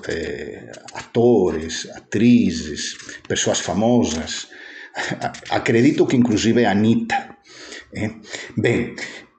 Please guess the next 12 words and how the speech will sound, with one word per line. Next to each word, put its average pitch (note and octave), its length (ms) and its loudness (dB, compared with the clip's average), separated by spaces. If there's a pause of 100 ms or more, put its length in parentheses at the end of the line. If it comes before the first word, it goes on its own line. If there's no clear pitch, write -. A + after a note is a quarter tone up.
(1400)
por C#3+ 200 4
que - 400 2 (120)
acontece G#2+ 640 0
isso? - 280 -10 (240)
Isso G2+ 540 0
acontece C#3 720 0 (440)
porque - 760 -2 (1200)
essa - 760 0 (220)
visão G#2 760 0 (320)
existe G#2 1000 -2
no G#2+ 320 0
imaginário, F#2+ 920 -2